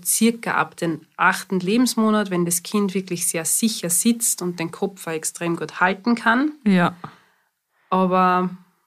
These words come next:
Speaker 1: das ist natürlich auch wieder entwicklungsabhängig, sagen wir mal so. Nicht jedes Baby ist vielleicht mit acht Monaten schon so weit.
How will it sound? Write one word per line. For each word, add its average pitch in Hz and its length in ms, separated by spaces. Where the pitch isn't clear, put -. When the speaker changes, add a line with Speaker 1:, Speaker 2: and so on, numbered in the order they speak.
Speaker 1:
das 175 120
ist 185 80
natürlich 185 460
auch 175 80
wieder 175 220
entwicklungsabhängig, 214 1500
sagen 196 160
wir 185 100
mal 185 120
so. 196 420
Nicht 175 160
jedes 185 340
Baby 185 260
ist 185 100
vielleicht 175 320
mit 185 120
acht - 280
Monaten 180 280
schon 175 160
so 160 200
weit. 185 400